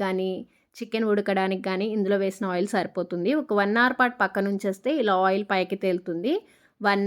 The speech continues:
అవర్ మ్యాగ్నేట్ చేసిన తర్వాత, ఒక త్రీ to ఫోర్ టేబుల్ స్పూన్స్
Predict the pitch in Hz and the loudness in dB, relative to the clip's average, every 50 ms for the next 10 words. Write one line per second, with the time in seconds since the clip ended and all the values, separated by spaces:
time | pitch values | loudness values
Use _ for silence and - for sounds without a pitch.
0 | 202 190 196 220 247 - 214 220 196 190 185 196 208 233 247 240 - - 196 190 | 4 4 4 4 4 4 2 2 2 2 2 2 2 2 0 0 0 0 0 0
1 | 190 240 226 214 202 190 175 180 185 190 196 - 262 359 480 - - _ _ _ | 0 -2 -4 -2 -2 -2 0 0 0 0 2 2 2 2 2 0 -8 _ _ _
2 | _ _ _ - 233 226 247 254 247 - 240 247 240 247 240 - 302 370 466 - | _ _ _ -8 -4 2 2 2 2 2 2 2 2 2 2 2 2 2 2 0
3 | - 262 220 220 214 214 208 202 202 196 202 - - 202 202 202 | 0 0 0 2 2 0 0 2 2 0 0 0 -2 -2 -2 0